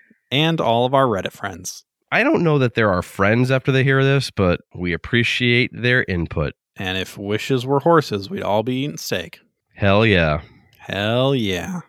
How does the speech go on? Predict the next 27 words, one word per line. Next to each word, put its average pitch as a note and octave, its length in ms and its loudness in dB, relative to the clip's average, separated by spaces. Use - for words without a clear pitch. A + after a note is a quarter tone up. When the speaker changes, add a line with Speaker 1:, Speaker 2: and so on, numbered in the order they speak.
Speaker 2:
This B2+ 300 -2
was B2+ 340 2
a - 80 -4
lot. G2 680 0
We're G2 100 -6
gonna G#2+ 140 2
do G#2+ 160 2
a G#2 40 4
movie A2+ 480 2
next F#2+ 280 0
week F2+ 240 2
to F#2+ 80 -2
kinda E2+ 480 0
get G#2+ 320 -2
back G#2+ 300 0
to F#2+ 100 -2
basics. F2 840 0
Speaker 1:
Mm-hmm. A2+ 480 -8
Speaker 2:
What F#2+ 200 0
are A2+ 40 4
we A#2 80 6
doing? G#2+ 280 2
Speaker 1:
We C#3+ 340 -2
are G#2+ 200 -2
going A#2+ 520 -2
to A2 280 -4
do F#3+ 1400 0